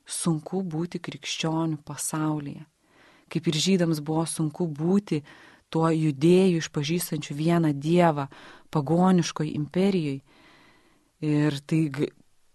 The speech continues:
visi norėjo gyventi, visi norėjo turėti savo gyvenimą, kurti gerbuvį, turėti saugią, e, aplinką, laimingas šeimas, ar ne? Ir pas mus mes irgi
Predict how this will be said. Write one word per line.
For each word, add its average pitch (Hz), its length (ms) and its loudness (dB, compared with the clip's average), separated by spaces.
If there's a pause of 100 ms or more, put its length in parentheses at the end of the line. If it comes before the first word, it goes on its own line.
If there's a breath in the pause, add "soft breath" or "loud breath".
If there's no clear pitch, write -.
(400)
visi 180 260 4
norėjo 165 400 6
gyventi, 151 420 -4
visi 147 200 -8
norėjo 147 260 -2 (100)
turėti 151 320 -2
savo 143 300 -6
gyvenimą, 151 580 -2
kurti 151 400 -6
gerbuvį, 156 560 -2
turėti 147 540 -6
saugią, 147 500 -2
e, 135 380 -6 (480)
aplinką, 156 560 -4 (180)
laimingas 147 640 -2
šeimas, 151 440 -6
ar 190 140 -6
ne? 156 160 -6
Ir - 160 -10
pas - 200 -10
mus 294 220 4 (460 loud breath)
mes 160 240 -4
irgi 190 160 -2